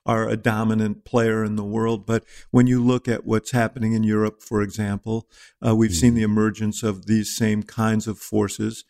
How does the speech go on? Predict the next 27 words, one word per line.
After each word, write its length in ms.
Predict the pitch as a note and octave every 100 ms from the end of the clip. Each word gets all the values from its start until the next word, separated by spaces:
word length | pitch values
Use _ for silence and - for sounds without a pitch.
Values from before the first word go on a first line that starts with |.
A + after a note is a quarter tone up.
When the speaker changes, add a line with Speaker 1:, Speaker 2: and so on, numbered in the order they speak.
| _ - - -
Speaker 1:
Uh, 520 | A2+ A2 A2 A2 A2
and 320 | - A#2+ A#2+ - -
I 120 | C3
do 200 | B2 F#3
think, 360 | G3 D3+ B2 - _ _
you 140 | C3+ C#3+
know, 280 | A#2+ A2 - _
there, 340 | - B2 B2+ -
there 120 | - B2+
are 60 |
a 20 |
few 240 | C3 D#3+ D#3
things, 320 | C#3 A#2 -
John. 340 | B2 A2 A#2
One 140 | A#2 A#2+
is, 300 | A#2 G#2+ - _ _ - - -
um, 520 | - A2+ A2 G#2+ G#2+ -
the, 540 | G#2 A2+ G#2+ G#2 F#2+ - _ _ _
um, 800 | A#2+ A2 A2 G#2 G2+ F#2+ F#2+ - _ _ - - _ _ -
uh, 220 | G#2 - - _ _
you 140 | C#3+ C#3+
know, 120 | A2+ -
we 280 | C#3 C3 D#3+
have, 180 | D#3 -
we 220 | C#3 D3
are, 160 | C#3 B2 - _
change 600 | - E3+ E3 E3 D#3+ -